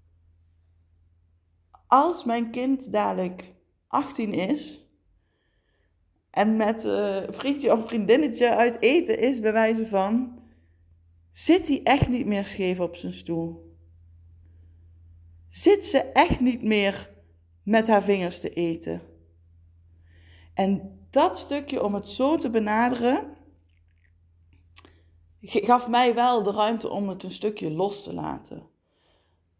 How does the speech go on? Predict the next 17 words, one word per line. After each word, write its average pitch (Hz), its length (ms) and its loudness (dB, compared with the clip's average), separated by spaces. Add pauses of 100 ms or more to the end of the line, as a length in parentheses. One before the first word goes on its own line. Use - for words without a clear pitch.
(760)
Natuurlijk 196 840 2 (360)
mag 220 300 0
je 226 100 0
op 202 80 -2
een 202 80 -4
gegeven 214 280 2
moment 220 180 -6
van 202 140 -4
een 196 100 -8
kind 190 320 -8
wel 165 240 -4
verwachten 170 480 -4
dat 165 180 -6
hij 165 100 -10
het - 80 -12
netjes 156 380 -10
doet. - 340 -18